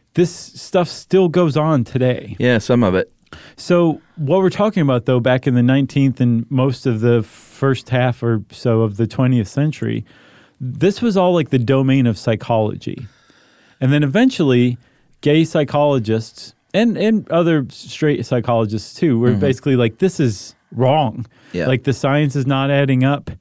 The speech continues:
Speaker 1: Um, this is just, this is just incorrect."
Speaker 2: Yeah, there were medical doctors, too, though. It wasn't just psychologists.
Speaker 1: Right, sure.
Speaker 2: Yeah.
Speaker 1: So eventually, uh, in nineteen seventy-three,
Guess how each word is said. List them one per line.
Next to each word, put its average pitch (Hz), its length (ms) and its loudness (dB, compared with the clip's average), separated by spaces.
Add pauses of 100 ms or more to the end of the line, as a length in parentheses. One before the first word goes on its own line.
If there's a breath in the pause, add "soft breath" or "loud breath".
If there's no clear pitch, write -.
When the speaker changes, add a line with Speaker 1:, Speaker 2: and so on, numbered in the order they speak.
(400 soft breath)
Speaker 1:
Um, 113 560 0 (140)
this 127 380 -4
is 123 320 -2 (120)
just, - 460 -2 (240)
this 135 280 -4
is 131 140 -4
just 139 200 -2
incorrect." 131 720 -2
Speaker 2:
Yeah, 104 300 2
there 143 100 2
were 185 100 2
medical 156 340 0
doctors, 87 360 -2
too, 143 160 -2
though. 90 160 -2
It - 80 -4
wasn't 110 220 0
just 98 140 -6
psychologists. 98 600 -4
Speaker 1:
Right, 135 320 0
sure. - 360 -8
Speaker 2:
Yeah. 90 200 -4 (200 soft breath)
Speaker 1:
So 160 420 0
eventually, 160 840 2
uh, 127 260 0
in 135 180 2
nineteen 147 340 0
seventy-three, 135 1120 -2